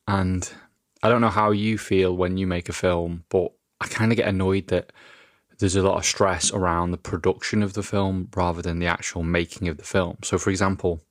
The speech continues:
I couldn't really sleep that well the night before. And it was mainly about,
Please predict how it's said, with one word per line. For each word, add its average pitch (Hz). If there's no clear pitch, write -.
I 101
couldn't 113
really 90
sleep -
that 90
well 85
the 85
night 82
before. 87
And 92
it 90
was 92
mainly 95
about, 85